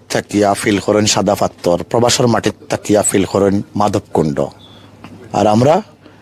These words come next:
সাদা পাত্তর রে খালা পাত্তর বানাইয়া, আর খালা পাত্তর রে <laughs> কিতাও কইমো।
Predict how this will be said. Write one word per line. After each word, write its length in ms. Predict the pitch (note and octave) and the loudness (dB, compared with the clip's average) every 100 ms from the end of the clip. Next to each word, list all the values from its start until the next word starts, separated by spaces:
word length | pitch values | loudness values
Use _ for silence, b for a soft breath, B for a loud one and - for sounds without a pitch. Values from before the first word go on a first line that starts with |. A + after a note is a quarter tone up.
| - - | -20 -8
সাদা 320 | - A#2+ B2+ | -4 0 2
পাত্তর 340 | C#3+ - E3 | 0 0 2
রে 280 | D#3+ D#3+ F2+ | 4 4 2
খালা 320 | - - B2+ C3 | -4 -4 0 0
পাত্তর 340 | C3+ - A#2+ | -2 0 0
বানাইয়া, 500 | A2+ G2+ G#2 A#2 F#3 - B B - | 2 2 2 0 -2 -8 B B -6
আর 80 | - | -6
খালা 300 | - D#3 G3 | 0 2 2
পাত্তর 340 | F#3+ - E3+ | 0 0 2
রে 260 | C3+ C3+ A3 B B B B - - - - - | 2 2 -2 B B B B -18 -16 -16 -18 -6
<laughs> 1500 | - - A#2+ - - - - - - - - - - - - - | -6 -4 -12 -12 -20 -18 -18 -20 -20 -14 -6 -4 -6 -14 -10 -4
কিতাও 220 | C#3 C3+ | 0 0
কইমো। 380 | A2+ F#2+ F#2 | 2 0 0